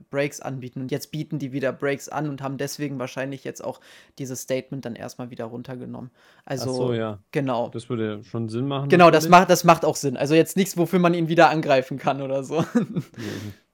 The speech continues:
Speaker 2: Nee, das ist ja auch nicht, nicht das Ziel, dass wir jetzt irgendwas suchen, wo man eben
Speaker 1: Ja,
Speaker 2: eine
Speaker 1: ja, klar.
Speaker 2: Angriffsfläche finden kann. Aber wie gesagt, es ist weder in den Stories irgendwas Gescheites zu finden,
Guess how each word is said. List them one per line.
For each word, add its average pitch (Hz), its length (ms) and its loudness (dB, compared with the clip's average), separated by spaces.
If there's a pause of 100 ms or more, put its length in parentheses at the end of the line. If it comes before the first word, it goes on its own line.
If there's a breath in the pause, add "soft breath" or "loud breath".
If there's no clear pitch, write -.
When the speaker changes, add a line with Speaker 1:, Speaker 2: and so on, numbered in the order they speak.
(400 soft breath)
Speaker 2:
Nee, 123 180 2
das 139 120 0
ist 120 40 -4
ja 131 80 4
auch 127 80 2
nicht, 123 380 -4
nicht 131 200 -8
das - 140 -12
Ziel, 147 160 -6
dass 135 180 -2
wir 127 60 0
jetzt 117 100 -10
irgendwas 123 340 -4
suchen, 143 300 -4
wo 117 80 -2
man 113 200 -4
eben 117 240 -4
Speaker 1:
Ja, 147 100 4
Speaker 2:
eine 147 120 6
Speaker 1:
ja, 139 60 2
klar. 135 260 0
Speaker 2:
Angriffsfläche 117 260 -4
finden 156 360 -6
kann. 135 320 -6 (440 soft breath)
Aber 123 480 -2
wie 131 120 -6
gesagt, 135 320 -4
es 117 100 -10
ist 113 180 -10
weder 139 360 0
in 123 120 -2
den 120 160 -2
Stories 139 480 -4
irgendwas 131 480 -6
Gescheites 127 520 -6
zu - 120 -14
finden, 135 520 -2